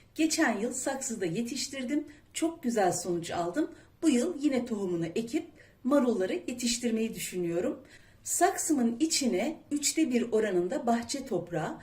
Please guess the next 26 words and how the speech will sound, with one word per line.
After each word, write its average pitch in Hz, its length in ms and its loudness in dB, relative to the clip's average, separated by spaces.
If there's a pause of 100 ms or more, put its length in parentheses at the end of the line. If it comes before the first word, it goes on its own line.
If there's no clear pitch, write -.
(240)
üçte 320 280 2
iki 233 240 0
oranında 180 580 0
da 240 200 -2 (100)
hazır 277 340 -2
bitki 247 280 -6
toprağı 175 440 -2
doldurdum. 156 640 0 (160)
Saksınıza 269 840 0
sadece 247 460 -2
hazır 233 340 0
toprak 240 440 -2
doldurarak 240 580 6
da 302 180 -4 (140)
tohumları 262 440 4
ekebilirsiniz. 240 1000 2 (240)
Saksım 262 640 -2
ve 254 140 -2
toprağım 196 480 -4
hazır. 233 400 0 (220)
Şimdi 320 560 4
kendi 269 580 0
marul 277 360 2
fidelerimi 202 640 0
yetiştirmek 208 600 -2
için - 340 -6